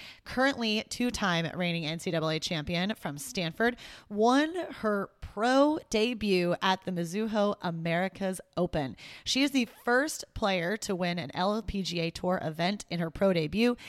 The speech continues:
in seventy-two years. Zhang was supposedly the next great Amer-, uh, women's golfer on the scene since Michelle Wie,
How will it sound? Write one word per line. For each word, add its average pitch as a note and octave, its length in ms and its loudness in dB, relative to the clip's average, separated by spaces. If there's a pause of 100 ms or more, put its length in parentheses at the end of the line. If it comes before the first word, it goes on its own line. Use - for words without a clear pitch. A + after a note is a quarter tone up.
(200)
in F#3+ 160 0
seventy-two B3+ 1500 2 (240)
years. A3 640 2 (400)
Zhang G#3 220 2
was B3+ 120 0
supposedly G3+ 680 0
the F3 120 -6
next E3+ 520 -6 (220)
great F#3+ 460 -4
Amer-, E3+ 420 -2
uh, F3 240 2
women's F#3 380 0 (100)
golfer G3+ 460 0
on F3 160 -2
the E3+ 60 -4
scene F#3+ 340 -6
since F3+ 380 -6
Michelle E3 420 -4
Wie, B3+ 300 0